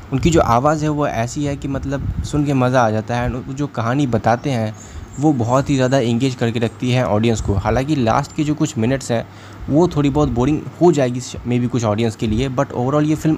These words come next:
अच्छी है, बहुत ही लाइट हार्टेड film है and कुछ जगहों पे जो comedy है वो भी work करती है। At least मेरे लिए तो वो comedy work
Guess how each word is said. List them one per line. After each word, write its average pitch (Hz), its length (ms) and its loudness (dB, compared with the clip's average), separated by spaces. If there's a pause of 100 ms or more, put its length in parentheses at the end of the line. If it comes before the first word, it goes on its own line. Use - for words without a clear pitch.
अच्छी 139 260 0
है, 131 120 4 (140)
बहुत 131 300 2
ही 156 80 4
लाइट 123 300 2
हार्टेड 131 280 -2
film 131 260 -6
है 127 180 -2
and 123 120 2
कुछ 151 120 4
जगहों 143 240 2
पे 147 120 0
जो 139 140 0
comedy 131 420 2
है 127 260 -2 (240)
वो 139 160 2
भी 156 120 4
work 131 360 0
करती 123 280 0
है। 127 280 -2
At 143 60 -8
least 135 180 -4
मेरे 127 180 0
लिए 139 140 0
तो 143 280 -2 (120)
वो 127 100 -2
comedy 123 340 2
work 120 220 0